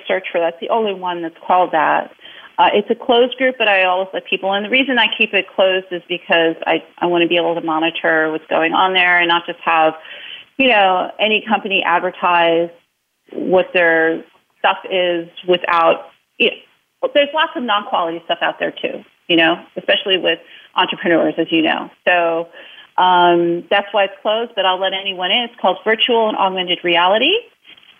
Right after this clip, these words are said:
And in terms of, um, it's virtual, V I R T U A L dot R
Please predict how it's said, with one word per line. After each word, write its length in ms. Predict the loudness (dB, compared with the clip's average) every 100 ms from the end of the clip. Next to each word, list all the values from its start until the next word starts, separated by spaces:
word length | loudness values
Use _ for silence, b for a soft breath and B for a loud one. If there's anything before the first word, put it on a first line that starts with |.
| -2
And 600 | 2 4 4 4 2 0
in 240 | -2 -4 -2
terms 360 | 0 0 -2 -2
of, 380 | 2 4 4 2 -2 -2
um, 680 | 2 4 2 2 -2 -6 -10 _ _ _ _ -6
it's 120 | -6 -2 2
virtual, 640 | 2 2 2 2 2 0
V 180 | 0 4
I 180 | 4 4
R 220 | 2 0 -2
T 60 | -8
U 260 | -4 -2
A 200 | 0 0
L 200 | 0 -2 0
dot 240 | 0 0 -2 -20 _ _ _ _ 0
R 340 | 4 4